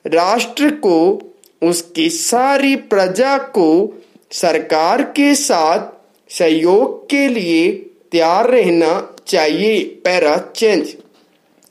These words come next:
मैंने यह बात कई बार कही है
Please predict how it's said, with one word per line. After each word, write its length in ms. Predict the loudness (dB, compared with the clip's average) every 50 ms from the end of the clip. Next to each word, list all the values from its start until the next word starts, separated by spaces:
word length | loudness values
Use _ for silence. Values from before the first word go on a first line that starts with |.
| -20 -10 -4 -2
मैंने 380 | 0 0 2 2 2 0 0 0
यह 640 | 2 0 0 0 0 0 0 0 0 -2 -4 -6 -12 -18 -20 _ _ _ _ _ _ _ _ _ _ _ _ -8
बात 540 | -4 -2 0 0 0 0 -2 -4 -6 -8 -4 -2
कई 280 | 0 0 0 0 -2 -2
बार 460 | -2 0 0 2 2 2 0 0 -2 -6 -10 -18 -20 _ _ _ -2
कही 540 | 0 0 0 0 0 0 0 -2 -2 -6 -8
है 540 | -4 -2 0 0 0 0 -4 -6 -10 -16 -20